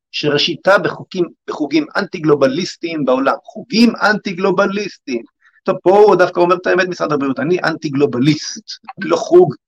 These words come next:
אני בן אדם, שמי משה פייגלין, ואני מתנגד לחלוטין לתפיסה הגלובליסטית." בכל אופן, בואו נמשיך. הקונספירציה, כן, טוענת כך:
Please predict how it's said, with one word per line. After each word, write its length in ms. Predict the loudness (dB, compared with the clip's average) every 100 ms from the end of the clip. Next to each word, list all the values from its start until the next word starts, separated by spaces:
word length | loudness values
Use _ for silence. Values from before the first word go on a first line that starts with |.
| _ _ _
אני 320 | -4 2 2 2
בן 120 | -2
אדם, 380 | -2 0 0 -2
שמי 240 | -6 -10 -8
משה 260 | -8 -10
פייגלין, 400 | -6 -6 -4 -6 -4
ואני 160 | -2
מתנגד 500 | -4 -4 -8 0 0 0 _ _ _
לחלוטין 520 | 0 0 0 -6 -8 -10
לתפיסה 460 | -8 -10 -6 -2
הגלובליסטית." 720 | -2 -2 -2 -4 -6 -12 -16 -16 _ _ -20 _ _
בכל 120 | 0
אופן, 180 | 2 2
בואו 160 | 4 4
נמשיך. 360 | 2 0 0
הקונספירציה, 1040 | 0 -2 -6 -8 -10 0 0 0 -8 -12 -10 -12 -12 _ _ _ _ _ _ _ _ _
כן, 320 | 4 4 4 2 _ _ _
טוענת 280 | -2 0 0
כך: 380 | 2 0 0